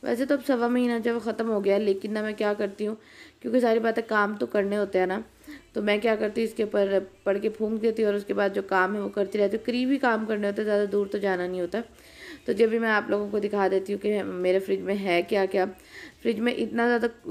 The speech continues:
इतना कुछ नहीं रखा हुआ, सिर्फ चावल थे, अम्मी के घर से मैं लाई थी वो थे, और उसके बाद ब्रेड है और उसके बाद कोक रखी हुई है, क्योंकि कोई ना कोई मेहमान आ जाता है, बल्कि कोक भी ख़त्म होने वाली है बिल्कुल।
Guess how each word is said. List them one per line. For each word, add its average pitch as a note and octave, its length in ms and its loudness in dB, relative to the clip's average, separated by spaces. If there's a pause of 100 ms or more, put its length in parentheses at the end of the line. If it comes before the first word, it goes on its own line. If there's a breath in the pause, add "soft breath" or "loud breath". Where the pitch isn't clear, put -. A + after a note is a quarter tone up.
(200)
इतना A#3 260 0
कुछ B3 280 -2
नहीं A3 180 0
रखा G3+ 200 2
हुआ, F#3+ 140 4
सिर्फ A3 200 -4
चावल G3+ 360 2
थे, B3+ 180 4
अम्मी G3 280 -4
के G#3 100 -6
घर G#3+ 140 -2
से G#3+ 140 -6
मैं F#3+ 120 -2
लाई F#3 200 4
थी G3 120 -2
वो F#3+ 200 0
थे, A3 200 2
और - 600 -8
उसके G3 160 0
बाद F#3+ 160 2
ब्रेड G3 360 4
है A3 80 2
और G3+ 120 0
उसके G3 220 -8
बाद F#3 320 0 (120)
कोक G3 260 0
रखी A3 280 -2
हुई A3 200 2
है, G#3+ 200 2 (680 loud breath)
क्योंकि G#3+ 240 2 (200)
कोई G3+ 220 4
ना G3+ 100 2
कोई G3+ 160 2
मेहमान F#3+ 380 2
आ F#3+ 240 2
जाता F#3+ 240 2
है, F#3+ 60 0
बल्कि G3+ 240 0
कोक G#3 280 0
भी A3+ 100 0
ख़त्म G#3+ 260 -2
होने F#3 180 0
वाली F3 180 4
है F3 60 4
बिल्कुल। F#3 360 0